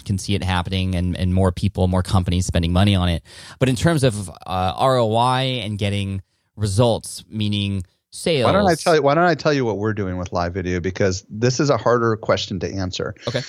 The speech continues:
Speaker 2: So there's not a lot of data out there that shows that you're gonna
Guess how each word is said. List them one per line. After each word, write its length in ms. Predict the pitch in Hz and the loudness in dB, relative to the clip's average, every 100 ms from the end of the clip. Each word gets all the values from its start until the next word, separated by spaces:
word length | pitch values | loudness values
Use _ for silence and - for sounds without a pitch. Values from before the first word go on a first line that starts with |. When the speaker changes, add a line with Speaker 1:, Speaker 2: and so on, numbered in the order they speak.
| - | -12
Speaker 2:
So 220 | - 120 117 | -4 0 2
there's 180 | 113 | 4
not 180 | 123 139 | 4 4
a 20 | |
lot 180 | 156 139 | 4 4
of 100 | 117 | 2
data 380 | 113 113 101 95 | 2 2 0 0
out 240 | 107 101 104 | 0 -2 -2
there 180 | 95 92 | -4 -2
that 180 | 92 | -4
shows 440 | - - 98 95 95 | -4 -2 0 0 -2
that 160 | 95 | -4
you're 100 | 98 | -4
gonna 340 | 98 95 92 | -2 0 0